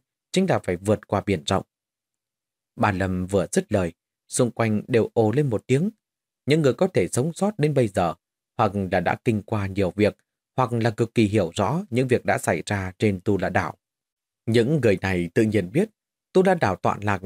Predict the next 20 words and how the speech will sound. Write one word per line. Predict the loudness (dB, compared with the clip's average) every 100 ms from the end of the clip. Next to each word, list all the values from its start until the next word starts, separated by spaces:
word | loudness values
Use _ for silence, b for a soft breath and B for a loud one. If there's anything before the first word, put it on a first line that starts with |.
| -4
trên | -2 -2
một | -2 -2
đại | -4 -4
dương | -4 -2 -2
mênh | -4 -2
mông | -2 -2 -4 -4
cách | -4 -2
xa | -4
đại | -4 -4
lục | -4
đấu | -2 -4 -4
thần. | -6 -6 -10 _ _ _
Dù | 0 2
là | 2 0
đấu | 0 -2 0
hoàng | -2
cường | 0 -2
giả | -2 -4 -2
cấp | -4 -2
bậc, | -2 -4